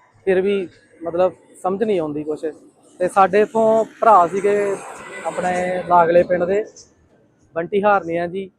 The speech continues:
ਉਹਨਾਂ ਦੇ ਪਿੰਡ ਇੱਕ ਟੂਰਨਾਮੈਂਟ ਬੰਟੀ ਭਾਜੀ ਹੁਣੀ ਔਰ ਐਨ ਆਰ ਆਈ ਵੀਰ ਜਿੰਨੇ ਵੀ ਸਮੂਹ ਹਾਰਨੀਆ ਪਿੰਡ ਦੇ ਵਾਸੀ ਆ,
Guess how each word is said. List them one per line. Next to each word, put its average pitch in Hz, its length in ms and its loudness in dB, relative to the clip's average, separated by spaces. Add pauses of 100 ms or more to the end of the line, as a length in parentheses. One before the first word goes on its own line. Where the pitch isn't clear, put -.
(400)
ਉਹਨਾਂ 208 220 0
ਦੇ 240 100 2
ਪਿੰਡ 208 260 -2
ਇੱਕ 208 140 -6
ਟੂਰਨਾਮੈਂਟ 185 680 -6 (540)
ਬੰਟੀ 170 260 -6
ਭਾਜੀ 180 300 -2
ਹੁਣੀ 170 300 -8 (100)
ਔਰ 170 200 -4
ਐਨ 175 300 -6
ਆਰ 180 100 -4
ਆਈ 180 100 -4
ਵੀਰ 170 220 -6
ਜਿੰਨੇ 156 360 -10
ਵੀ 170 220 -10 (380)
ਸਮੂਹ 170 340 -6
ਹਾਰਨੀਆ 156 380 -2
ਪਿੰਡ 156 220 -6
ਦੇ 160 120 -2
ਵਾਸੀ 160 380 -6
ਆ, 170 120 -8